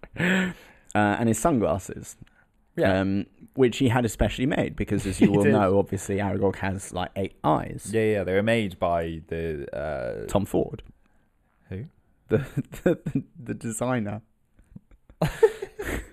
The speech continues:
Speaker 1: He got them made by Tom Ford. They were very expensive.
Speaker 2: Who's Tom Ford?
Speaker 1: He's a, he's a, he's a famous fashion designer.
Speaker 2: Oh, right.
Speaker 1: He has,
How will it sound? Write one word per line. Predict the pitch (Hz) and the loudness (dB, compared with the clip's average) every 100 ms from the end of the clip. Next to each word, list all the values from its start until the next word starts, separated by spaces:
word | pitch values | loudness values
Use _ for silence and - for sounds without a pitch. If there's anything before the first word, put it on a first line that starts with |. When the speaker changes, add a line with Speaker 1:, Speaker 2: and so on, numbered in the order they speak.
| - _ - - - - | -20 _ -18 -18 -18 -4
Speaker 1:
He | - | 2
got | 185 202 | 6 8
them | 208 | 8
made | 151 131 | 6 6
by | 139 | 6
Tom | - 110 107 | 4 2 2
Ford. | - 170 110 | 4 4 6
They | 110 | 4
were | |
very | 113 147 160 | 6 8 8
expensive. | 107 - 90 85 92 95 | 4 0 -2 -2 -2 0
Speaker 2:
Who's | 127 | -2
Tom | - 139 123 | 0 -2 -2
Ford? | - 127 107 - _ _ | -2 -4 -4 -12 _ _
Speaker 1:
He's | _ 98 | _ 0
a, | 104 | 2
he's | 98 90 | 2 0
a, | 90 90 82 - | -2 -4 -6 -10
he's | 98 - | -10 -10
a | |
famous | - - - - | -8 -6 -6 -6
fashion | - - - | -8 -8 -16
designer. | - - - | -14 -14 -10
Speaker 2:
Oh, | 110 113 | 0 2
right. | 101 92 92 | 2 -2 -8
Speaker 1:
He | - | -10
has, | 76 | -12